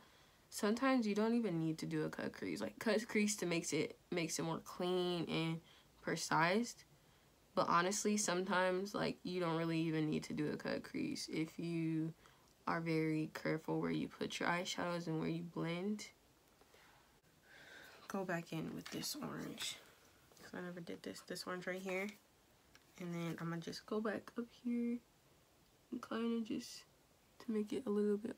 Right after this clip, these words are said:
oranger. Need some more.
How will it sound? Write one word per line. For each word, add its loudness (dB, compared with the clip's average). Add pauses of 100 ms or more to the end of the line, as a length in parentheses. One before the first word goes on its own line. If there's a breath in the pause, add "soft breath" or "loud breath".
oranger. 2 (2750)
Need -8
some -10
more. -10